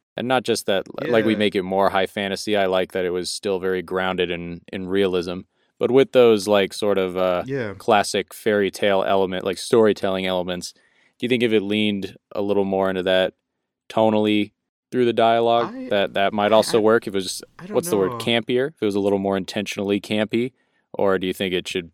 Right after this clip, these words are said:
Speaker 2: May-,
Speaker 1: try and
Speaker 2: maybe.
Speaker 1: take the dragon concept even more seriously and get some, like, Nolan writing?
Speaker 2: Yeah, w-, perhaps. I, I, I think, I, I'm gonna be honest with you, I think, I think the script change, to be honest. I, I think I like this idea of, because it is,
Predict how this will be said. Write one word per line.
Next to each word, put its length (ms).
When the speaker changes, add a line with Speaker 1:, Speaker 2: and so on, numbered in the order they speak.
Speaker 2:
May-, 200
Speaker 1:
try 340
and 140
Speaker 2:
maybe. 20
Speaker 1:
take 200
the 60
dragon 380
concept 560
even 400
more 540
seriously 800
and 120
get 160
some, 180
like, 280
Nolan 560
writing? 340
Speaker 2:
Yeah, 60
w-, 200
perhaps. 420
I, 280
I, 260
I 80
think, 420
I, 240
I'm 100
gonna 120
be 100
honest 220
with 100
you, 60
I 40
think, 260
I 60
think 240
the 180
script 340
change, 540
to 80
be 80
honest. 220
I, 180
I 80
think 200
I 80
like 340
this 200
idea 400
of, 520
because 280
it 120
is, 420